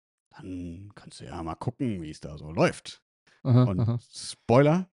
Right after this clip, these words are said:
Speaker 1: so V drei war meistens Ende. <laughs>
Speaker 2: Was?
Speaker 1: Also, das ist so crazy gewesen. Das
Speaker 2: Ja, warte
Speaker 1: war
Speaker 2: mal.
Speaker 1: wirklich Wahnsinn.
Speaker 2: Drei, bei drei ist Ende?
Speaker 1: Also,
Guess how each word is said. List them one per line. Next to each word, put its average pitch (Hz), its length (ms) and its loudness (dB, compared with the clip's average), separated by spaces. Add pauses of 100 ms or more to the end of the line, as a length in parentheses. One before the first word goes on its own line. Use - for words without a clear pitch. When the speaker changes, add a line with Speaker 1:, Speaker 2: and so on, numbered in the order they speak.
(460)
Speaker 1:
so 107 300 0
V 101 80 -10 (200)
drei 127 360 4
war 117 100 8
meistens 120 360 4
Ende. 135 280 0
<laughs> - 920 6
Speaker 2:
Was? - 440 -4 (240)
Speaker 1:
Also, 180 260 2 (560)
das 262 240 6
ist - 200 2
so 196 80 6 (180)
crazy 220 600 2
gewesen. 165 640 -2
Das 123 140 0
Speaker 2:
Ja, - 0 -
warte 120 240 4
Speaker 1:
war - 0 -
Speaker 2:
mal. 113 240 0
Speaker 1:
wirklich - 160 -20 (840)
Wahnsinn. 147 600 -10
Speaker 2:
Drei, 127 260 0
bei 123 260 -2
drei 127 300 0
ist 151 160 -2
Ende? 131 440 -2 (720)
Speaker 1:
Also, 156 340 6